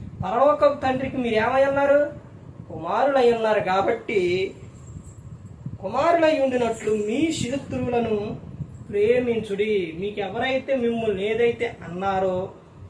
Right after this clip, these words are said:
ఎవరైతే మిమ్మల్ని ద్వేషిస్తున్నారో, ఎవరైతే మిమ్మల్ని హింసిస్తున్నారో, వారిని, వారు మీకు శత్రువులుగా ఉన్నారు కాబట్టి వారిని మీరు ఏం చేయాలి?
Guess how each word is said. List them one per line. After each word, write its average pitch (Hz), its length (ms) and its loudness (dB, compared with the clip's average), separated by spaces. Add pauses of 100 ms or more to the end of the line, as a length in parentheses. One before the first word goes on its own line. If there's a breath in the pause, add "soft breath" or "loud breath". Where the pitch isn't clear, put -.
(240)
ఎవరైతే 262 500 4
మిమ్మల్ని 240 380 0
ద్వేషిస్తున్నారో, 185 1300 -2 (360)
ఎవరైతే 269 460 4
మిమ్మల్ని 226 360 0
హింసిస్తున్నారో, 180 1200 -2 (600)
వారిని, 214 720 0
వారు 214 280 2
మీకు 208 240 0
శత్రువులుగా 294 800 -2
ఉన్నారు 214 380 2
కాబట్టి 180 800 -2 (340)
వారిని 220 520 2
మీరు 196 640 0 (360)
ఏం 208 240 2
చేయాలి? 208 540 2